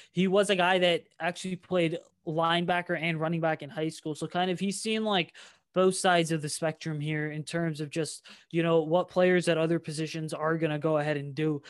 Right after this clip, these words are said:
And I think that he needs to just become overall a, um, more consistent pass rusher. And we talk about him being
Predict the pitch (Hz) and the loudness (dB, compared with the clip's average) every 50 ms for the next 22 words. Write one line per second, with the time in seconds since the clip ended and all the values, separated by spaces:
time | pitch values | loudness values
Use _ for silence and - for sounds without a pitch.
0 | - - - 156 165 170 175 202 208 208 196 202 190 190 185 170 - - - 196 | -20 -14 -6 -2 0 0 2 2 0 0 2 4 4 4 4 2 0 -2 -4 -2
1 | 214 226 220 220 233 240 - - - 233 202 214 214 - - - 190 185 - 170 | -2 0 0 0 0 0 -2 -6 -10 -8 -6 -4 -6 -4 -2 -4 -4 -2 0 0
2 | 160 165 180 175 151 170 170 160 147 160 160 143 139 139 147 160 170 175 170 170 | 2 2 0 2 2 4 4 4 2 -2 -4 -4 -2 -2 0 0 0 -2 -2 -2
3 | 156 160 156 156 151 139 143 151 151 147 151 151 143 139 - _ _ _ _ _ | -2 0 0 0 -2 -4 -4 -4 -4 -4 -4 -6 -8 -10 -14 _ _ _ _ _
4 | 147 _ _ - 160 156 165 170 180 180 - 180 170 - - 175 165 - - 147 | _ _ _ -8 -4 0 2 2 2 2 0 -4 -6 -4 -4 -6 -6 -6 -8 -10
5 | 135 - - 156 151 160 165 - - 151 151 - - 160 160 160 170 165 - 202 | -10 -6 -4 -2 -2 -2 -2 -4 -8 -8 -8 -6 -6 -6 -4 -4 -4 -4 0 0
6 | 196 196 196 208 196 190 190 190 185 170 165 156 147 143 131 | 0 0 2 2 2 2 2 2 0 0 -2 -2 -4 -6 -10